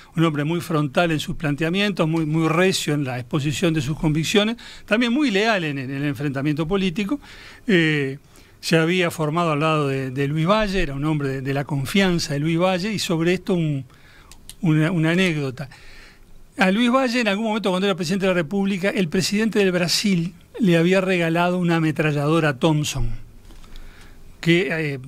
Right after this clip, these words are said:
provenía del tiempo en que Brasil había participado en la Segunda Guerra Mundial. Luis Valle recibe esa ametralladora y en algún momento él o sus familiares, eso no lo tengo claro,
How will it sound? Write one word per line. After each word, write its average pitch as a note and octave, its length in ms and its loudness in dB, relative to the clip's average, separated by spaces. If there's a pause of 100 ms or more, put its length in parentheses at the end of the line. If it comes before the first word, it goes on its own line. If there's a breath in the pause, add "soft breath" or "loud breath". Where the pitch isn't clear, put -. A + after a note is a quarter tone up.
provenía D#3+ 400 2
del E3+ 140 -2
tiempo E3+ 240 -2
en D#3+ 60 -2
que D#3+ 100 2
Brasil D#3+ 380 0
había E3 160 2
participado D3 480 -2
en E3+ 40 2
la E3 80 2
Segunda D#3 320 0
Guerra C#3+ 200 -2
Mundial. B2+ 380 -2 (1000 loud breath)
Luis F3+ 180 4
Valle G#3 280 4
recibe F#3 400 0
esa E3+ 160 0
ametralladora E3 840 2 (300)
y G3 100 4
en G3 80 2
algún G#3 300 0
momento G#3+ 540 0
él G#3+ 180 2
o F#3+ 80 -2
sus E3 160 -2
familiares, D#3+ 640 2
eso F#3 260 0
no E3+ 120 2
lo D#3 160 2
tengo D#3+ 260 0
claro, C#3+ 340 0